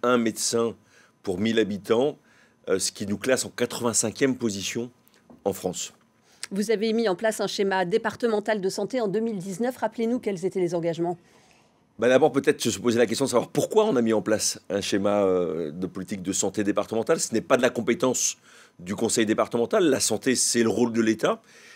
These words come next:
Speaker 1: Mais c'est devenu la première préoccupation des Essonniens avec, euh, la question des transports. Et en tant qu'élus, il nous semble normal de nous investir sur les sujets de préoccupation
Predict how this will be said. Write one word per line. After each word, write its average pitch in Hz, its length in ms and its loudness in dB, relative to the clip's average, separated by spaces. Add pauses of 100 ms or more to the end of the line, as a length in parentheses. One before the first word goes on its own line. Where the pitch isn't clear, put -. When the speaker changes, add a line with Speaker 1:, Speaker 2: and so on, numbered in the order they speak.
(140)
Speaker 1:
Mais 120 500 4
c'est 127 280 2
devenu 139 340 4
la 127 100 4
première 156 600 2
préoccupation 131 640 0
des 110 180 0
Essonniens 113 540 0
avec, 98 320 0
euh, 98 160 0 (320)
la 101 100 0
question 110 300 -2
des 104 100 2
transports. 135 640 -2 (400)
Et 117 220 2
en 135 160 4
tant 131 160 2
qu'élus, 135 520 2
il 120 140 -2
nous 110 120 -2
semble 113 240 0
normal 123 680 2 (300)
de 117 100 0
nous 117 300 0
investir 135 520 2
sur 156 300 2
les 147 80 6
sujets 135 300 0
de 139 40 -8
préoccupation 123 720 -2